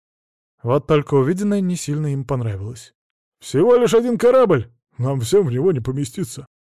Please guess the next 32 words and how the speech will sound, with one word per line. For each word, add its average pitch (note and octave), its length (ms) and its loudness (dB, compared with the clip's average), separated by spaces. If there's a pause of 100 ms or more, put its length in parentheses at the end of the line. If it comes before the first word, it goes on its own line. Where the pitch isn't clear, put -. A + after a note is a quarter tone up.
(160)
На B2+ 140 -6
таком F#3+ 380 0
далеко D#3 340 2
не D3+ 100 0
уплывешь, C#3 520 0
да A2+ 140 -4
и G#2+ 40 -4
паруса A#2 440 -4
слабые, D3 560 -2
тут F3 280 -4
без F3 200 0
мага D3 320 -2
никак C3 380 -6
не B2 60 -6
обойтись". A2 580 -8 (800)
"Якорь E3 440 4
вам F3+ 200 6
на F3 120 4
шею! D3+ 480 2
Помолчите D3 520 0
немного, E3 380 2
пусть E3+ 300 2
адмирал E3 420 2
свое C#3 240 0
слово B2+ 280 -2
скажет!" G2+ 400 -10 (420)
Седой A#2 300 -4
помощник A2+ 480 -8
адмирала A#2+ 420 -2
попытался B2 540 -6
успокоить C#3 480 -8
вновь A#2 300 -6